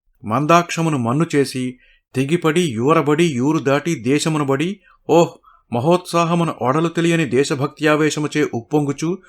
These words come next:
ఉపన్యసించి, ఉపన్యసించి, కారాగృహములలోనికి మొక్కజొన్న పిండి విసురుటకో, కొబ్బరిపీచు త్రాళ్లు పేనుటకో ఎగిరి ఎగిరి పోవుచున్నారు కదా. అంతేనా? ఒక్క స్త్రీలేనా? ఆహాహా! కాదే, కాదే.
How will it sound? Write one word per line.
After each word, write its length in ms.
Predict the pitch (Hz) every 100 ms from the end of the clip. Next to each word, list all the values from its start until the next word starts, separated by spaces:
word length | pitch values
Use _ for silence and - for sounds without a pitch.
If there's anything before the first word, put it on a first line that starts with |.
| - -
ఉపన్యసించి, 720 | 120 165 165 165 165 165 180
ఉపన్యసించి, 800 | 131 160 156 151 156 139 156 147 _ - -
కారాగృహములలోనికి 1040 | 120 160 170 151 165 160 160 160 160 147
మొక్కజొన్న 560 | 131 123 120 165 165 165
పిండి 300 | 165 160 151
విసురుటకో, 680 | 135 127 156 151 160 180 247 _ -
కొబ్బరిపీచు 600 | 139 131 170 175 175 170
త్రాళ్లు 360 | - 123 165
పేనుటకో 560 | 151 131 156 156 151 175
ఎగిరి 440 | 135 123 147 165
ఎగిరి 240 | 135 139 170
పోవుచున్నారు 600 | - 139 151 151 143 127
కదా. 340 | 113 101 120 208 _ _ _ _ _ -
అంతేనా? 520 | 120 147 170 165 139
ఒక్క 280 | 101 123 147
స్త్రీలేనా? 680 | - - 151 165 160 147 104
ఆహాహా! 600 | 113 143 139 139 123 151 - _ _ _
కాదే, 400 | 123 139 151 156
కాదే. 500 | 160 120 147 147 151